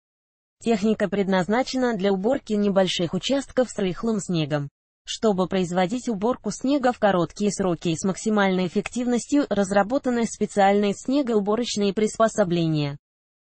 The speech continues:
Обратите внимание, любой мотоблок может быть приспособлен для уборки снега, стоит лишь присоединить навесное оборудование. Его работоспособность зависит от мощности агрегата.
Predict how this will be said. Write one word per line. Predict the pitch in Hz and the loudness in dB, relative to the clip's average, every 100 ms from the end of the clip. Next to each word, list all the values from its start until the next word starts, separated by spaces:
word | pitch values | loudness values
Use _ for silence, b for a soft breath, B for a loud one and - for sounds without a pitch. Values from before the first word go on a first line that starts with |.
| _ - | _ -2
Обратите | 190 196 202 233 208 175 | 2 4 4 0 0 0
внимание, | 175 180 170 160 156 151 _ - | 0 2 0 0 -2 -4 _ 0
любой | 208 208 254 | 0 2 0
мотоблок | 240 214 190 180 208 190 | 0 0 0 2 0 2
может | 190 185 175 | 0 0 0
быть | 165 160 - | -2 -4 -4
приспособлен | 180 - 226 214 226 190 180 | -4 0 0 2 0 2 0
для | 180 196 | 0 -2
уборки | 190 269 - 240 | 0 -2 -2 -8
снега, | - 196 165 160 147 | -4 -4 0 -2 -2
стоит | - - 196 185 | -8 -2 -2 0
лишь | 190 - - | -2 -4 0
присоединить | 226 - 226 208 233 220 - | 0 2 0 0 0 0 0
навесное | 175 196 294 226 220 190 | -2 0 -2 0 2 2
оборудование. | 170 160 147 143 135 135 135 _ _ _ _ _ _ _ | 2 0 -2 -4 -6 -6 -10 _ _ _ _ _ _ _
Его | 185 220 226 220 | -2 0 2 2
работоспособность | 180 208 202 190 208 - 214 214 220 165 | 2 2 0 0 0 0 -2 -2 -4 2
зависит | 196 240 294 311 | 2 2 0 2
от | 262 - | 2 0
мощности | 196 269 220 196 208 | -4 -2 -2 -2 -2
агрегата. | 180 185 175 175 160 156 | 0 0 2 2 2 -2